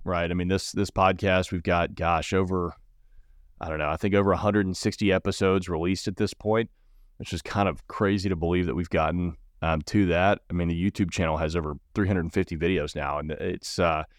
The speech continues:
it's really fun to see what it's become. You know, I started this back in twenty twenty when I had literally nothing else to do. Nobody wanted to buy any real estate. I wasn't buying any real estate.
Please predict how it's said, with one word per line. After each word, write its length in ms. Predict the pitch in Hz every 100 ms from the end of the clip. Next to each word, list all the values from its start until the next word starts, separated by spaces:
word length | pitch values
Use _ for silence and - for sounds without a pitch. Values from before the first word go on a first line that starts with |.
| _ _ _ _
it's 120 | - 139
really 160 | 175
fun 160 | 147 139
to 60 |
see 140 | 117 127
what 100 | 113
it's 120 | 104
become. 400 | 95 98 92 78
You 80 | 82
know, 100 | 85
I 60 | 90
started 300 | - 107 98
this 120 | 92
back 240 | 98 92
in 80 | 90
twenty 280 | - 101 95
twenty 260 | - 95
when 140 | 98 95
I 40 |
had 220 | 95 85 - -
literally 440 | 131 143 143 127
nothing 340 | 117 107 107
else 200 | 101 92
to 100 | -
do. 200 | 90 92
Nobody 340 | 92 98 104 101
wanted 180 | 98 92
to 80 |
buy 240 | 85 85 85
any 140 | 87
real 240 | 87 85 82
estate. 340 | - 82 82
I 140 | - 92
wasn't 280 | 90 87
buying 220 | 85 85 85
any 140 | 85
real 160 | 80 80
estate. 320 | - 80